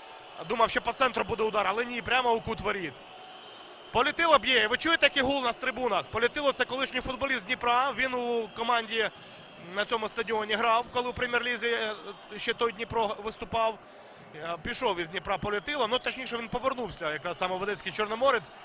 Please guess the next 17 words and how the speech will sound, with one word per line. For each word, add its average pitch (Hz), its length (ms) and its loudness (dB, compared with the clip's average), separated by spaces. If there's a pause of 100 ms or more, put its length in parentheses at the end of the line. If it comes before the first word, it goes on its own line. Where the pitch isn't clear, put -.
(140)
в 180 40 0
якому 202 260 0
починав 208 400 -2
свою 196 180 -2
кар'єру. 180 520 -2 (680)
І 226 120 4
ось 254 220 6
якраз 240 280 2
під 202 160 -4
гул 269 240 2
трибун 262 500 2
Сергій 233 300 2
Політило 247 500 4
зараз 247 340 2 (320)
буде 226 360 4 (140)
виконувати 233 480 2
цей 240 280 0